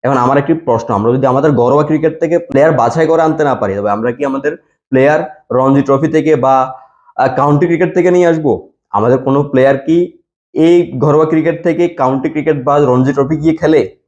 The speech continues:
যে অবকাঠামো থেকে আমরা আন্তর্জাতিক মানের প্লেয়ার নিয়ে আসবো? আমরা সেই অবকাঠামো পরিবর্তন করছি না, কিন্তু সেই অবকাঠামোতে যে প্লেয়ারগুলো ধুকে ধুকে খেলছে বা তাদের, আহ, স্কিল ইমপ্রুভ করার চেষ্টা করছে, তাদেরকে আমরা আলোচনা নিয়ে আসছি না। তবে আমাদের ভবিষ্যৎ ক্রিকেট আমরা কো-, কোথা থেকে তৈরি করব?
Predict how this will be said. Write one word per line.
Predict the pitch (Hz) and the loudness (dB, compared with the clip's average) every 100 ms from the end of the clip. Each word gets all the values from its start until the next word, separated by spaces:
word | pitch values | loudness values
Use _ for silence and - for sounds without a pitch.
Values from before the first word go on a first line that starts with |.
| _ | _
যে | 123 113 135 | -8 0 2
অবকাঠামো | 131 131 131 151 147 | 2 2 0 0 0
থেকে | 147 143 | 0 -2
আমরা | 123 131 135 - - - | 0 -2 -2 -8 -14 -4
আন্তর্জাতিক | 131 131 139 - 131 131 | 0 2 2 2 0 -2
মানের | 131 127 | 0 0
প্লেয়ার | 123 135 | 0 0
নিয়ে | 151 151 | 2 0
আসবো? | 143 139 160 - _ _ _ _ _ _ - | 0 -2 -6 -8 _ _ _ _ _ _ -2
আমরা | 127 156 | 2 2
সেই | 156 160 | 2 2
অবকাঠামো | 165 151 143 156 | 2 2 0 0
পরিবর্তন | 156 160 151 151 151 | -2 -2 -2 -4 -4
করছি | 147 156 | -4 -2
না, | 170 | -4
কিন্তু | 156 139 | -4 -6
সেই | - 175 | -4 -2
অবকাঠামোতে | 196 165 160 160 147 160 160 160 170 170 _ _ - | 0 0 0 0 0 0 -2 0 -2 -2 _ _ -14
যে | 107 131 170 | -4 2 2
প্লেয়ারগুলো | 170 156 160 160 170 | 2 2 2 2 2
ধুকে | 135 127 147 | 2 0 0
ধুকে | 135 135 160 | -2 -2 -2
খেলছে | - 135 131 165 - _ _ _ _ _ | 0 -2 0 -4 -4 _ _ _ _ _
বা | 131 | -2
তাদের, | 127 120 139 151 151 - _ _ - | 0 2 2 2 0 -10 _ _ -6
আহ, | 117 120 117 101 - - _ - | -2 0 2 0 -4 -16 _ -16
স্কিল | - 175 175 | -8 0 0
ইমপ্রুভ | 170 - 175 170 | 0 0 -2 0
করার | 170 | 0
চেষ্টা | 170 165 160 165 | 0 -2 -2 0
করছে, | 156 165 | 0 -2
তাদেরকে | 175 127 135 139 | -2 -2 -2 -2
আমরা | 139 | -2
আলোচনা | 127 139 127 127 120 | 0 0 0 -2 -2
নিয়ে | 120 110 | -2 -4
আসছি | 98 107 | -8 -10
না। | |
তবে | 110 135 | -6 -2
আমাদের | 123 135 147 | 0 -2 -2
ভবিষ্যৎ | 143 117 135 160 - 175 - | -2 0 2 0 0 -4 -2
ক্রিকেট | 151 143 139 | -2 0 -2
আমরা | 127 | -4
কো-, | 139 127 117 | -4 -4 -6
কোথা | 120 120 | -4 -2
থেকে | 123 | -2
তৈরি | 127 123 101 | -2 -2 -2
করব? | - 85 82 | -4 -10 -12